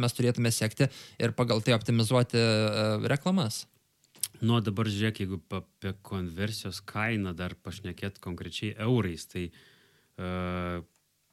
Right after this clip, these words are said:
Speaker 2: aš dariau tokį, tokį tyrimą, žiūrėjau Facebook'e, kaip viskas per skirtingas priemones, kokia įvyksta konversija, kokia maždaug jos kaina, tai ten varijavo, ėmiau me-, metus laiko tą patį klientą, tai ten buvo, nu, skaičiai labai, labai įvairūs,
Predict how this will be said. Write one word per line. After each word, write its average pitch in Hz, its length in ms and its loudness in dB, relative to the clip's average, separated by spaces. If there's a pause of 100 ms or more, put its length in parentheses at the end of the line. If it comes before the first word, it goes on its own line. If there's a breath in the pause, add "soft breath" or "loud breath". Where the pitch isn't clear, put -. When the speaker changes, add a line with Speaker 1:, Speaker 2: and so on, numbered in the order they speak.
(400)
Speaker 2:
aš 120 240 0
dariau 123 240 4
tokį, 98 280 -4 (200)
tokį 101 320 -8
tyrimą, 110 460 0 (500)
žiūrėjau 95 480 -2
Facebook'e, 98 560 -4
kaip 135 240 -4
viskas 139 320 -6
per 135 160 -6
skirtingas 143 480 -4
priemones, 147 600 -2
kokia 143 260 -6
įvyksta 135 400 -6
konversija, 131 560 -4
kokia 123 240 -8
maždaug 127 320 -6
jos 120 160 -8
kaina, 135 300 0 (340 soft breath)
tai 107 80 -4
ten 110 240 0
varijavo, 107 480 2
ėmiau 90 240 -2
me-, 98 460 -2 (140)
metus 101 280 -4
laiko 175 240 2
tą 101 160 -6
patį 117 300 -4
klientą, 110 420 0 (400 loud breath)
tai 107 160 -4
ten 110 240 2
buvo, 107 400 0
nu, 107 220 0 (100)
skaičiai 120 480 -2
labai, 107 240 0
labai 107 280 0 (500)
įvairūs, 113 400 4